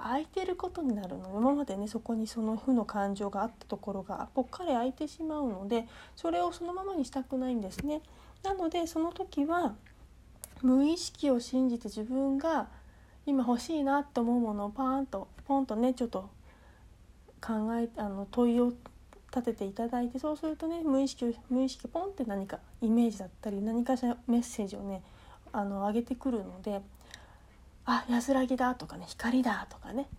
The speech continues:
そういうものが来たら、それで自分がすっ-、あの、なんだろう、自分の中でしっくりくるものであれば、そのまんま、その空いてば-、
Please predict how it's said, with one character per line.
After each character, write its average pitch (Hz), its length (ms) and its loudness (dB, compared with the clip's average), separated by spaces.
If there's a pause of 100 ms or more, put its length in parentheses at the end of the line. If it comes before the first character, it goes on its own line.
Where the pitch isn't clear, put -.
(120)
そ 262 160 2
う 262 40 6
い 269 40 6
う - 20 4
も 269 140 4
の 240 140 4
が 190 120 -4
来 - 140 -16
た 339 180 -6
ら、 370 180 2 (260)
そ 330 80 0
れ 320 80 4
で 320 80 2
自 277 160 0
分 277 120 2
が 269 80 2
す - 140 -4
っ-、 294 40 -2 (340)
あ 226 80 0
の、 208 320 0 (320)
な 247 100 0
ん 226 40 0
だ 196 80 0
ろ 175 40 -6
う、 - 20 -8
自 226 140 -6
分 269 100 2
の 277 60 4
中 254 200 0
で 240 360 2
し - 200 -14
っ - 60 -20
く 392 80 0
り 392 100 4
く - 140 -4
る 349 80 2
も 330 140 2
の 311 80 4
で 262 100 0
あ 233 40 2
れ 247 80 6
ば、 233 100 4
そ 247 160 0
の 262 100 6
ま 262 140 4
ん 269 160 2
ま、 285 160 0
そ 233 160 -10
の 214 80 -2
空 196 160 2
い 214 60 0
て 233 160 0
ば-、 220 140 0